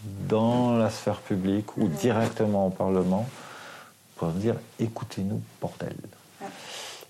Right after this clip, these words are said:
Speaker 1: Et ça,
Speaker 2: Et taper un petit coup de
Speaker 1: c'est
Speaker 2: poing sur la table.
Speaker 1: vraiment. Et ça, c'est super bien.
Speaker 2: Faudrait
Speaker 1: C'est super bien.
Speaker 2: Et une autre chose aussi qui t'est un peu arrivée dessus dans, dans le genre, c'est, euh, tout le soutien que l-,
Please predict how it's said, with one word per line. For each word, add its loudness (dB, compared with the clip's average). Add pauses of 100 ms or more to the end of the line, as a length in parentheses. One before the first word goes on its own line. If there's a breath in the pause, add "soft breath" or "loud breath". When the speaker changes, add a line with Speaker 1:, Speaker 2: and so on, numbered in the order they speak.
(160)
Speaker 1:
Et -2
ça, 4
Speaker 2:
Et -8
taper 2
un 6 (160)
petit 2
coup 6
de 4
Speaker 1:
c'est 4
Speaker 2:
poing 4
sur 2
la 6
table. 4
Speaker 1:
vraiment. 4 (240)
Et 0
ça, 0
c'est -6
super 0
bien. 0
Speaker 2:
Faudrait -6 (180)
Speaker 1:
C'est -2
super -2
bien. 0 (1500 loud breath)
Speaker 2:
Et 6
une 8
autre 4
chose 6
aussi 6
qui 0
t'est 0
un 4
peu 4
arrivée 4
dessus -4
dans, 4
dans -2
le 0
genre, 2
c'est, 0
euh, 4 (220)
tout -6
le 2
soutien 4 (240)
que -2
l-, 4